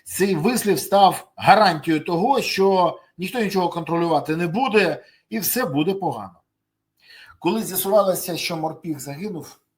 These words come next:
то навіть не прокоментувавши ситуацію, Зеленський відморозився і більше не згадував цю історію.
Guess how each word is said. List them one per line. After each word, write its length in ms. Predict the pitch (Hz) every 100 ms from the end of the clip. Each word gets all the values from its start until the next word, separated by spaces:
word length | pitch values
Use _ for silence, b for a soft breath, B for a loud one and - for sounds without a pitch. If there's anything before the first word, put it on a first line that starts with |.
| _ -
то 60 |
навіть 460 | 180 170 151 - - _ _
не 100 | 151
прокоментувавши 920 | 143 151 151 147 135 151 165 139 139
ситуацію, 640 | - 131 180 196 190 170 139
Зеленський 640 | 131 165 160 - 139 - _ 143
відморозився 760 | 160 170 170 127 - - - - _ _ B B
і 100 | 185
більше 360 | 147 190 - 160
не 140 | 156
згадував 480 | 143 160 165 127 117
цю 160 | - 123
історію. 480 | 113 - 110 87